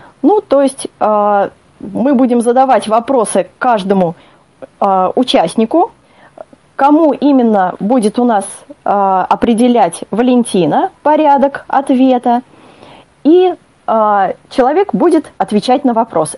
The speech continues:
Если вы на вопрос не отвечаете, то этот вопрос переходит к следующему участнику. Поэтому, пожалуйста, будьте внимательны, слушайте, а, своих коллег, чтобы, а, можно, а, было ответить на вопрос.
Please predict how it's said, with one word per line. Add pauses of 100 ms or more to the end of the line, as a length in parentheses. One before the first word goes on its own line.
Если
вы
на
вопрос
не
отвечаете, (480)
то (380)
этот (120)
вопрос
переходит
к
следующему
участнику.
Поэтому,
пожалуйста,
будьте
внимательны, (220)
слушайте, (440)
а,
своих
коллег, (460)
чтобы, (280)
а,
можно,
а,
было
ответить (460)
на
вопрос.